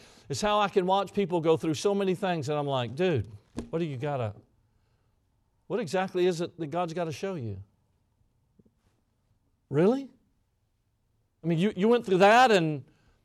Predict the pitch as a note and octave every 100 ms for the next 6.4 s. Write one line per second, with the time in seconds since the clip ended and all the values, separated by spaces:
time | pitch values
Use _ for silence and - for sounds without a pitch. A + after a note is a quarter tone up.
0 | _ _ _ - D#3+ - F3+ D#3+ E3 -
1 | D#3 D#3+ E3+ D3+ G3+ A3 G3 F#3 G#3+ B3
2 | B3+ - _ _ _ _ _ _ _ -
3 | A#2+ G#3+ A3 F#3 D3 F3+ F#3+ D#3+ C#3 E3
4 | G3+ A3 F#3 F#3 G#3 G3 - D#3+ D#3+ A3
5 | F#3+ G3+ A3+ A3 A#3 G3 - A3+ A3+ A3
6 | A3 A#3+ A#3